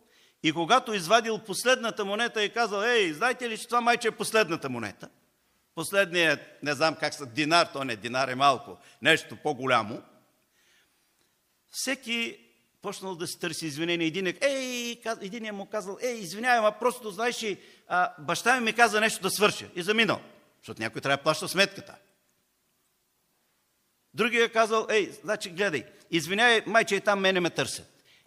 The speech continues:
И неусетно богатия човек останал сам. Историята продължава,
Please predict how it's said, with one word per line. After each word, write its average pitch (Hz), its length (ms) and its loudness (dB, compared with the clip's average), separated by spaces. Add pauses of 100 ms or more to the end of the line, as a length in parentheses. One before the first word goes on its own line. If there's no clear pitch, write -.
И 247 120 4
неусетно 226 520 2
богатия 196 420 0
човек 170 280 -4
останал 139 420 -2
сам. 170 380 0 (760)
Историята 220 560 0
продължава, 175 760 0